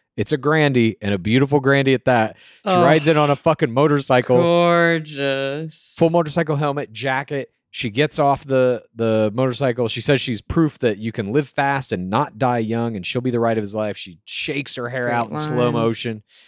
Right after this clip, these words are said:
Speaker 1: And then we get her intro reel calling herself a fun monger and talks about being married for twenty-one years and divorced in two thousand five. And, uh, it,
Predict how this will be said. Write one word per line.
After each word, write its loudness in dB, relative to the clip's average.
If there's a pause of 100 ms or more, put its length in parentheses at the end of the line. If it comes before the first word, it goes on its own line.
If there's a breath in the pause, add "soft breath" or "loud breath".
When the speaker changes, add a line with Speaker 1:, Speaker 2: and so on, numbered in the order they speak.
(320 soft breath)
Speaker 1:
And -6
then -4
we -4
get -4
her -2
intro -4
reel -2
calling -6
herself -6
a -10
fun 0
monger -2 (400 soft breath)
and -4
talks -4
about -2
being -4
married -4
for -14
twenty-one -8
years -4
and -14
divorced -8
in -18
two -16
thousand -4
five. -2 (480 soft breath)
And, -4
uh, -2 (220)
it, -2